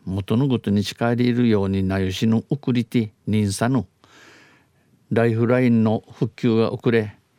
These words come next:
避難ソウルところがゆぐりて、はごくないんでのことに、はっちゃかいびたしが、あの、琉球新報の調べうて、あの、西南、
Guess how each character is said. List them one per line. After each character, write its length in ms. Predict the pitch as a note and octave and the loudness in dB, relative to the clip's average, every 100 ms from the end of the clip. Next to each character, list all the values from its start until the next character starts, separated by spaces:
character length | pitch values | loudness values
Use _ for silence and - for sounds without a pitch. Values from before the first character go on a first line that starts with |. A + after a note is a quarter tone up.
| _ _ | _ _
避 120 | - | 0
難 180 | A2 A2+ | 2 2
ソ 140 | A2+ | 2
ウ 40 | G#2 | 0
ル 100 | G#2 | -2
と 100 | - | -4
こ 100 | A2+ | -2
ろ 100 | A2 | 0
が 240 | A2+ A#2 A#2 - _ _ _ _ | 0 -2 -4 -16 _ _ _ _
ゆ 180 | G#2 A#2 | 0 0
ぐ 140 | A#2+ | 0
り 140 | A#2 | 0
て、 280 | A2+ B2 A#2 - _ - | 0 -2 -2 -8 _ -8
は 140 | G#2+ | -6
ご 200 | G#2+ A2 | 0 0
く 140 | G#2+ C3 | 0 0
な 140 | A#2+ | 0
い 160 | G#2+ A#2 | 2 2
ん 80 | B2 | 2
で 120 | G#2+ | 2
の 120 | G2+ | 0
こ 100 | - | -4
と 140 | - | -2
に、 260 | G2+ G2+ F#2+ - | 0 0 -2 -8
は 140 | - | -6
っ 20 | |
ち 140 | A2 - | -6 -6
ゃ 60 | |
か 100 | G2 | -2
い 80 | G2 | -2
び 120 | F#2+ | -4
た 120 | F#2+ F#2+ | -6 -6
し 180 | G#2+ | -4
が、 300 | F#2 F#2 E2 - _ - - - - - - | -4 -4 -8 -16 _ -20 -20 -20 -20 -20 -6
あ 80 | A2 | 0
の、 240 | G#2+ G#2+ | 0 0
琉 220 | G2+ A#2 | 0 -2
球 160 | A2+ C#3 | 0 -2
新 240 | C3+ C#3 | 0 -2
報 160 | B2 G#2 | -2 -2
の 80 | G2+ | -2
調 160 | G#2+ | -2
べ 180 | G2+ G#2+ | 0 0
う 100 | G2+ | -2
て、 420 | F2+ F2 E2+ D#2+ - _ _ _ _ - | -4 -8 -8 -12 -20 _ _ _ _ -4
あ 80 | |
の、 80 | C#3+ | -2
西 380 | C#3 - D#3 D3 | -2 0 0 2
南、 300 | C3+ C3 G2 | 0 0 -2